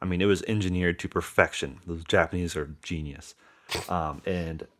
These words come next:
I loved it. Um, but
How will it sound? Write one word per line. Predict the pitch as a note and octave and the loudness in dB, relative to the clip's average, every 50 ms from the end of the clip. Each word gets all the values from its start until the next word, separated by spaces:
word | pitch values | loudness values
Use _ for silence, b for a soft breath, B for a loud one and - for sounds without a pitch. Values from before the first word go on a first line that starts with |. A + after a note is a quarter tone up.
| _ _ | _ _
I | G#2 G#2 G#2 G2+ G2 G2 G2 - - - _ _ _ _ _ _ - | 4 6 6 6 6 6 4 2 0 -6 _ _ _ _ _ _ -4
loved | G#2 G2+ F#2+ G#2 A2 A2 A2+ G#2+ G2 F2 | -2 4 6 8 8 8 8 6 2 0
it. | D#2 C#2 - - - - _ _ _ _ _ | -2 -2 -2 -4 -10 -18 _ _ _ _ _
Um, | G2+ F#2 F2+ E2+ E2 D#2+ E2 - | 0 0 2 2 0 -2 -2 2
but | - G#2 G#2+ F#2+ - - - | 6 8 8 8 6 2 -6